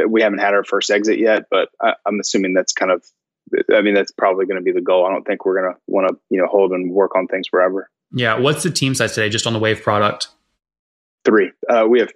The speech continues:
Speaker 1: three equity partners and, uh, three to four contractors.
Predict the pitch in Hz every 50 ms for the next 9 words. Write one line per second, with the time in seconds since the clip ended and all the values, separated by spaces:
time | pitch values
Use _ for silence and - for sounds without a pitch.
0 | _ _ _ _ - 127 127 127 131 123 - 120 117 - 127 123 113 - - 117
1 | 123 117 127 123 123 117 113 107 - 107 107 104 104 101 101 101 101 98 101 101
2 | - _ _ _ _ _ _ _ _ _ _ _ _ _ _ _ _ _ - -
3 | 117 113 110 104 - - - 131 123 113 107 - 110 98 - - 95 92 - 90
4 | 85 95 - 104 101 - - - -